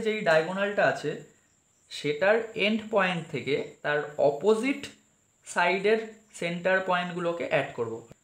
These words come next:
তো এই বিএসকে যোগ করব এবং এই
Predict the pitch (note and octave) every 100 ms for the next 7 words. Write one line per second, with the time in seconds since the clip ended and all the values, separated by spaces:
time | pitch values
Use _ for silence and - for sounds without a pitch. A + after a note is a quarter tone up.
0 | - C3+ - C3+ B2+ A#2+ D3 E3+ F3+ -
1 | F#3+ F#3 F3+ - G3 G#3+ - - _ _
2 | - C3 G3+ - - - C3